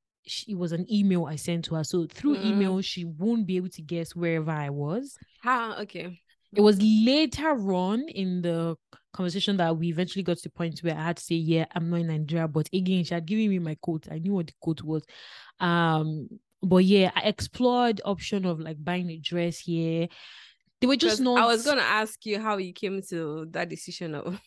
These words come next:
Speaker 2: <laughs> what
Speaker 1: Yeah,
Speaker 2: to wear.
Speaker 1: because, <laughs> because I did actually go do some, like, fittings here, but there was, there was just something not giving. Like, I feel
Speaker 2: Mm.
Speaker 1: like there was just not the Nigerian flair with it. Like, it looked very non-Nigerian. I don't know how to
Speaker 2: Okay.
Speaker 1: explain it,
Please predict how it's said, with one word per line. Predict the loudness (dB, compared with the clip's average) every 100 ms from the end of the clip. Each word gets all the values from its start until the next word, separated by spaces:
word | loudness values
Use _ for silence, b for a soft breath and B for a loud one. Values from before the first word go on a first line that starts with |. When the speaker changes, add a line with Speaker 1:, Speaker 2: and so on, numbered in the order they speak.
| _ _
Speaker 2:
<laughs> | _ -2
what | 0 4
Speaker 1:
Yeah, | 4 4
Speaker 2:
to |
wear. | 4 4 4 0
Speaker 1:
because, | 0 0 -6
<laughs> | -6 -6 -16 2
because | 2 6 4 4
I | 0 2
did | 2 0 -2 -4 -10 -6
actually | -2 0 2 4 4
go | 8 8 8 0 -2
do | 2
some, | 2 2 2
like, | 0 -4
fittings | -4 -4 -2 -2 -2 -2
here, | -4 -2 0 -2 -8 B B B
but | -2
there | 0
was, | 0 -2
there | -2
was | -2 -2
just | -2
something | 0 0 0 0 0
not | 0 0
giving. | -2 -4 -2 -4 -6 -4
Like, | -2
I | 0
feel | 2 2
Speaker 2:
Mm. |
Speaker 1:
like | 2 -2 -6 _ -8
there | 0 2
was | 2 -2
just | -6 -4
not | -2 -2 -2
the | -4
Nigerian | -4 -4 -4 -4 -4 -2 -6
flair | -8 -8 -6 -6 -12 _ -10
with | -8 -4 0
it. | 0 2
Like, | 0 0
it | 0
looked | 2 2 2
very | 4 6 4 2 0
non-Nigerian. | 0 0 0 -2 -4 -4 -4 -2 -4 -2
I |
don't | -2 0
know | 0
how |
to | 0
Speaker 2:
Okay. | -4
Speaker 1:
explain | -4 -2 0 0 -2
it, | -4 -6